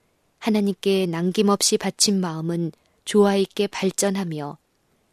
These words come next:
하나님의 요구를 이해하고 성취할 힘을 얻게 된다. 약하고 요동하던 품성이 튼튼하고 견고한 품성으로 변하게 된다. 끊임없는 헌신은 예수님과 그분의 제자 사이에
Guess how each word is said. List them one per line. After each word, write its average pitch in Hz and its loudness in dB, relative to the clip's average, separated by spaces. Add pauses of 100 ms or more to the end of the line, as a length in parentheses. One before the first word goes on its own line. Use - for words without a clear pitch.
(180)
하나님의 214 4
요구를 190 4
이해하고 180 0
성취할 220 0
힘을 247 0
얻게 220 -4
된다. 151 -8 (840)
약하고 208 4
요동하던 208 2
품성이 196 -2
튼튼하고 208 0
견고한 214 0
품성으로 226 0
변하게 196 -4
된다. 165 -8 (1160)
끊임없는 220 4
헌신은 208 2 (300)
예수님과 202 2
그분의 208 0
제자 208 2
사이에 165 -2